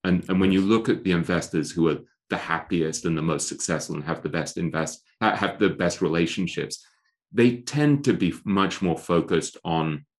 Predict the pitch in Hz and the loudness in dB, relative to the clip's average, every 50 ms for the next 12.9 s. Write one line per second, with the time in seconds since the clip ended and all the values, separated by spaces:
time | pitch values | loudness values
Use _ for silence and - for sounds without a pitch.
0 | _ _ _ _ _ _ _ _ _ _ - _ - 92 92 95 90 98 87 - | _ _ _ _ _ _ _ _ _ _ -18 _ -4 -2 -2 -2 -2 -2 -4 0
1 | 101 95 90 82 80 78 78 73 - 80 73 - - 85 78 78 78 78 78 80 | 0 0 0 0 -2 -6 -6 -4 -4 -4 -4 -2 -4 -6 -4 -4 -4 -4 -4 -4
2 | 78 76 73 - - _ - - _ - - 104 95 90 - 95 92 90 87 87 | -4 -6 -8 -10 -14 _ -20 -20 _ -4 0 2 2 2 2 2 2 2 2 2
3 | 87 85 82 - 92 87 - 80 85 90 82 80 76 71 69 - 73 76 78 76 | 2 0 2 4 4 4 4 4 2 2 4 2 0 -2 -4 -2 -2 -2 -2 -2
4 | - - _ _ _ - 90 82 78 76 71 - - - - - - - - 104 | -4 -10 _ _ _ -4 -2 0 0 -2 -4 -10 -14 -16 -16 -16 -6 2 6 6
5 | 92 82 - - - - 107 101 101 113 123 110 - - 110 107 101 95 90 - | 6 6 4 -2 2 4 4 4 4 2 0 0 4 6 6 8 8 6 4 0
6 | - - _ _ - 117 110 107 104 98 - - 110 98 92 90 95 85 - - | -6 -18 _ _ 4 6 6 6 6 4 2 4 6 8 8 8 6 2 2 2
7 | - 87 80 80 87 85 - - 90 80 - 80 76 78 78 82 80 - 107 104 | 0 2 2 2 0 -2 0 0 0 2 2 0 0 0 0 -2 0 2 2 2
8 | 98 - 113 104 - - 98 95 98 92 95 - - 76 76 78 76 - - 76 | 2 2 2 0 2 2 4 4 4 2 2 -2 -4 -2 0 0 -2 -4 -6 -6
9 | - 76 76 76 76 - _ - - _ _ _ - 104 95 95 95 92 95 107 | -4 -2 0 0 -2 -4 _ -20 -20 _ _ _ 0 2 6 6 6 4 4 0
10 | 92 - - - 139 131 120 113 107 104 101 - - 101 87 80 71 90 87 85 | -2 0 2 4 6 6 6 6 6 6 4 4 2 2 2 2 4 4 4 4
11 | 85 87 87 85 82 85 80 80 80 80 80 80 71 80 80 78 - 67 67 - | 4 4 2 2 2 2 2 2 2 2 0 0 -2 -2 -4 -6 -6 -6 -6 -4
12 | 71 - - - 101 98 95 92 85 85 80 78 76 76 76 76 73 | -6 -4 -2 0 2 4 4 4 4 2 2 0 0 -2 -4 -4 -4